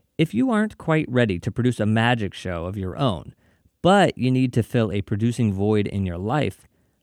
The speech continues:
please become a producer of Artistic Finance.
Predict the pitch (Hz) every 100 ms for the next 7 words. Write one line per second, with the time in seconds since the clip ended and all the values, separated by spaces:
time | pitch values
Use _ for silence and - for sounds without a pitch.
0 | - - 190 254 240 247 175 156 - 170
1 | 127 101 - 110 98 98 95 - - 98
2 | - - 143 131 - - -